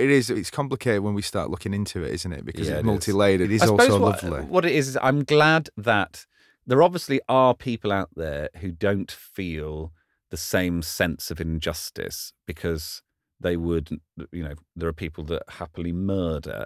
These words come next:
Speaker 2: and happily do all sorts of appalling crimes or, you know, host shows on I T V, appalling people that work there.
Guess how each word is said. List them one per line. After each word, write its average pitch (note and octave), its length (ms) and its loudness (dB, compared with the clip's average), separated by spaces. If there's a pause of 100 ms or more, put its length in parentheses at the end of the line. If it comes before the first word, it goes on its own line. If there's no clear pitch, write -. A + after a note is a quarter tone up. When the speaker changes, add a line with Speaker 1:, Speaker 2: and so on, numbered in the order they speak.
Speaker 2:
and D2+ 680 -4
happily D#2+ 400 -4
do D#2+ 160 -2
all E2+ 160 0
sorts - 260 -6
of D2+ 100 -8
appalling D#2+ 520 0
crimes C#2+ 720 -2
or, D2+ 420 0 (600)
you F2 100 -4
know, C2+ 220 -6 (1200)
host E2 300 -6
shows D#2+ 260 -2
on D#2+ 80 0
I E2 140 0
T F2 180 -6
V, E2+ 300 0
appalling G2+ 1000 2
people D#2 420 -8
that B1+ 100 -6 (220)
work D2+ 340 -6
there. C2+ 200 -8